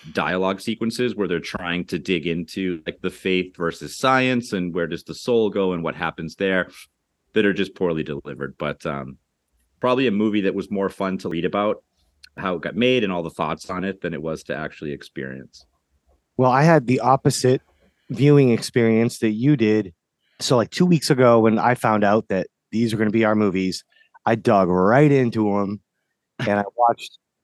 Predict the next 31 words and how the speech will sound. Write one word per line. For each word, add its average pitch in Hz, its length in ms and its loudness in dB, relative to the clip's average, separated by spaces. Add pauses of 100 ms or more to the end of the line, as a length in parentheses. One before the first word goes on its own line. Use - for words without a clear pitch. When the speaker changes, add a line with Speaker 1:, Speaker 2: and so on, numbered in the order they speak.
(160)
Speaker 2:
the 120 120 2
other 143 240 6
one. 107 260 4 (500)
And 123 600 4 (200)
I 123 200 4
thought 147 480 4
that 113 160 -4
this 196 260 4
movie 117 380 2
was 127 180 0
gonna 127 180 0
be 117 120 4
along 117 400 4
those 110 280 0
lines. 98 680 -4 (600)
Uh, 107 60 -4
I, 110 360 0
I 135 120 2
pictured, 160 440 0
like, 123 420 2 (460)
Sub-Zero 127 1080 4
from 113 260 0
Running 127 260 4
Man 135 360 2 (600)
or 120 220 2
Arnold 127 280 2
Schwarzenegger 123 800 0
as, 113 160 0
like, 110 200 -2
Mister 120 320 0
S-, - 180 -4